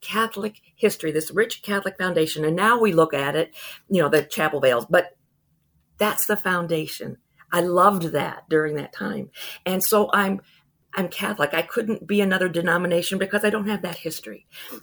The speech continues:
I don't have the history of kneeling with the Saint Anne statue and of going to Mass, this scared little girl going to Mass and praying that God makes the time go faster.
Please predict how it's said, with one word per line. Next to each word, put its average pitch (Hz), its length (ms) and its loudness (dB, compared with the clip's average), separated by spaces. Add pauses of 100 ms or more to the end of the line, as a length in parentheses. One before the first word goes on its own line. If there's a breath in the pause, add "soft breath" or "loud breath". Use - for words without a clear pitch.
(100)
I 185 60 2
don't 202 200 2
have 202 140 2
the 190 80 -2
history 190 380 -4
of 170 120 -2
kneeling 190 340 0
with 170 120 0
the - 80 -8
Saint 175 360 -2
Anne 160 240 0
statue - 680 -8 (440 loud breath)
and 147 400 -2
of 147 460 -6 (380 soft breath)
going 196 280 6
to 170 80 4
Mass, 170 680 2
this 156 200 0
scared 185 320 4
little 175 140 8
girl 170 260 8
going 151 280 4
to 156 40 0
Mass 156 380 0
and 151 120 -4
praying 160 280 2
that 151 160 -2
God 151 200 2
makes 156 220 -2
the 160 80 -2
time 160 320 -2
go 143 140 0
faster. 135 500 -8